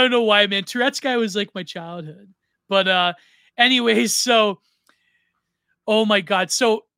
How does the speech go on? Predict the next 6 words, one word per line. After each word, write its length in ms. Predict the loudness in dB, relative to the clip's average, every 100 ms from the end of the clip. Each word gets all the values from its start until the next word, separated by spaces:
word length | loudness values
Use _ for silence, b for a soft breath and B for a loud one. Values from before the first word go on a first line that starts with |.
| _ -12
Rhino 680 | -8 0 2 4 4 2 2
in 160 | -2 -4
the 100 | -6
film, 640 | -2 0 2 0 -2 -10 _ _ _ _
he 200 | -4 -4
lives 600 | 0 0 -2 -4 -8